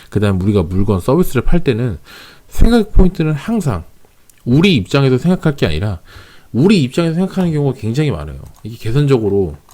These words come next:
어? 개선적으로 들어갈 가능성이 높은데 결론적으로 우리가 원하는 건 뭐죠? 돈이잖아요, 돈. 돈을 벌기 위해선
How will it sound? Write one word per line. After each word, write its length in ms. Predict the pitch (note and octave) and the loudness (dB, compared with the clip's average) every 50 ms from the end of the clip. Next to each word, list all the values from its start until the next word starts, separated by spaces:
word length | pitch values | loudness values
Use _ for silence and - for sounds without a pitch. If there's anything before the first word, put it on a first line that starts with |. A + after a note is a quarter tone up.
| - - | -20 -16
어? 120 | - A#2+ B2+ _ _ _ | -14 -14 -14 _ _ _
개선적으로 440 | - G#2 A2+ C3+ C#3 C3 B2+ A#2+ A2+ | -8 -4 -2 0 2 2 0 -2 -2
들어갈 240 | - - G#2+ G#2+ G2+ | -4 -4 -4 -4 -4
가능성이 360 | - - F#2 F#2 - A2+ G#2 | -6 -8 -10 -6 -6 -6 -6
높은데 520 | F2 D#2+ - - E2+ E2 F2+ G2+ G2 D#2+ - - - - - - - - _ | -6 -8 -10 -12 -10 -8 -6 -6 -6 -6 -10 -16 -20 -20 -20 -20 -20 -20 _
결론적으로 580 | - - B2+ D#3 F3 F3 E3 E3 D#3 D#3+ D#3+ D3+ | -2 0 2 2 2 2 0 0 0 0 2 2
우리가 280 | B2 F#2+ F#2+ A#2 A#2+ A2 | 2 2 2 2 2 2
원하는 300 | F2+ F2 G2 A2 A2+ A2 | 2 0 0 -2 -2 -2
건 120 | G#2+ F#2+ | -4 -4
뭐죠? 300 | D#2+ D#2+ D#2 E2+ A#2 C#3 - _ - | -6 -6 -8 -8 -10 -10 -12 _ -4
돈이잖아요, 500 | - F#2 C3 F3 G3 F#3+ D#3+ G2 D#2+ D#2 | -2 0 0 0 0 -2 -4 -6 -6 -8
돈. 220 | - - C2+ C#2 - - G2+ G#2 - - | -10 -12 -14 -14 -16 -18 -20 -20 -12 -4
돈을 260 | - A#2+ C#3 E3 F3 | -2 0 2 2 0
벌기 280 | - A#2+ A#2 C3 C#3 B2+ | 0 -2 -2 0 0 0
위해선 380 | F#2 - - - B2 B2 F#2 | -2 -2 -4 -6 -6 -6 -8